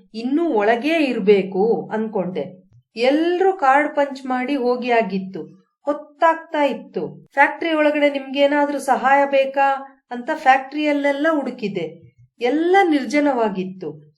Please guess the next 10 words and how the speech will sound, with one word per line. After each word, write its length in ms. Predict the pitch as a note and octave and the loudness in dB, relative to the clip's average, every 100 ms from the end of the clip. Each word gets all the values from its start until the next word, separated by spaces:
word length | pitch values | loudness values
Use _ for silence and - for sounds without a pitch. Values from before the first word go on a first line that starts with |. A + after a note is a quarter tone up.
| - | -12
ನೀವು 180 | C4 C4+ | -10 -4
ಎಲ್ಲೂ 500 | A3+ A3 C#4 E4 G4 | 0 0 0 2 4
ಇರ್ಲಿಲ್ಲ. 480 | D4+ A3 G3 E3+ D3+ D3 - _ - | 2 0 -2 -2 -6 -12 -20 _ -6
ಆಗ 320 | F#3 B3+ D4 E4 | 0 2 4 4
ನೀವು 480 | D4 C#4 C4+ D#4+ - | 4 0 0 -4 2
ಕೋಲ್ಡ್ 280 | A3+ C4+ C#4 | 4 4 2
ಸ್ಟೋರೇಜ್ 500 | - C#4 C4+ C4 B3 | 0 2 2 2 0
ಅಲ್ಲೇ 340 | A#3 A#3+ C4+ | -2 0 0
ಇರ್ಬೇಕು 880 | B3 G#3+ G#3 G#3 G3+ F3+ E3+ - _ - | 0 2 6 4 2 -8 -8 -10 _ -10
ಅನ್ಕೊಂಡೆ. 520 | G#3 G3+ G3+ F3 D#3 | -6 -4 -4 -4 -4